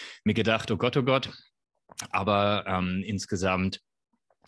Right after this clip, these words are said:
hat sich doch dann, äh, sehr schnell gezeigt, was da für ein großes Potenzial eigentlich in der Kreditwirtschaft liegt.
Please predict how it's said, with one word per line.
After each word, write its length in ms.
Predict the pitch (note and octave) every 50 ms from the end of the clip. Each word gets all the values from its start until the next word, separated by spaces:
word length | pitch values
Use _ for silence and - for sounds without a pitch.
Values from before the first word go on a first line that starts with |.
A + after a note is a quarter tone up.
| - -
hat 120 | - G#2+ -
sich 100 | F#2 -
doch 160 | - F2+ -
dann, 400 | - - F#2+ F2+ F#2 F2+ F2+ F#2
äh, 320 | - F#2 F2+ F2 D#2 F#2+
sehr 180 | G2 G2 F#2 F2
schnell 480 | - - G2+ F#2 F2 F2+ F2+ F#2 - G#2
gezeigt, 600 | F#2 G2 E2 - - F2 E2+ E2+ E2+ D#2+ - -
was 160 | F2+ F2+ -
da 160 | - F2+ F2 F2
für 140 | - - F#2
ein 60 | F2
großes 400 | D#2+ F2+ G#2 A2 - - - -
Potenzial 580 | - G2+ F#2 - G2+ F#2+ - G#2 F#2+ F#2+ F2 F2
eigentlich 360 | D#2+ D#2 D#2+ D#2+ D#2 - -
in 60 | E2
der 100 | D#2+ D#2+
Kreditwirtschaft 760 | - - - - - - - D#3+ - - - - - - -
liegt. 320 | C#3+ D3 C#3+ - - -